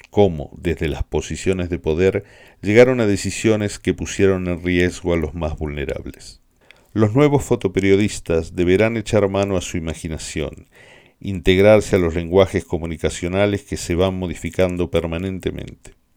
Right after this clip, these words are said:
Deberán comprometerse con la honestidad de un periodismo que muestre más de lo que vemos todos los días. Incursionar al mismo tiempo en la creatividad,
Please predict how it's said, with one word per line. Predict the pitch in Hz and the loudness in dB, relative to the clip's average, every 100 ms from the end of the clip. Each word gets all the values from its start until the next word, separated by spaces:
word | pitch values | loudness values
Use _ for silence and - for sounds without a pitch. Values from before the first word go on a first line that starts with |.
| _ _ - - | _ _ -20 0
Deberán | 92 92 107 107 | 2 4 4 2
comprometerse | 110 92 92 90 82 98 85 87 | 0 2 0 0 2 2 2 -4
con | - 82 | -2 0
la | 80 | 0
honestidad | 82 82 - 90 92 98 | 0 -4 -4 0 2 2
de | 95 | 0
un | 85 | -2
periodismo | 85 80 82 98 92 98 | -2 0 0 -2 -4 -6
que | 87 85 | -4 -4
muestre | 85 98 95 - 90 | -4 -6 -6 -6 -4
más | 92 107 - - - - - - | 0 0 -2 -8 -16 -20 -20 -6
de | 87 | -2
lo | 85 - | -2 0
que | |
vemos | 82 85 80 - | -2 -2 -4 -6
todos | 80 76 | -4 -2
los | 76 - - | -4 -8 -12
días. | 64 - - - - _ _ _ _ - _ | -12 -12 -16 -20 -20 _ _ _ _ -20 _
Incursionar | - 92 98 95 - 101 117 113 | -14 -6 -2 -2 0 2 4 4
al | 113 | 2
mismo | 113 107 101 | -2 -4 -6
tiempo | 98 104 95 92 | -4 -6 -4 -4
en | |
la | 82 | -2
creatividad, | 80 82 80 82 82 90 80 - | -2 -2 -2 -4 -2 0 0 -2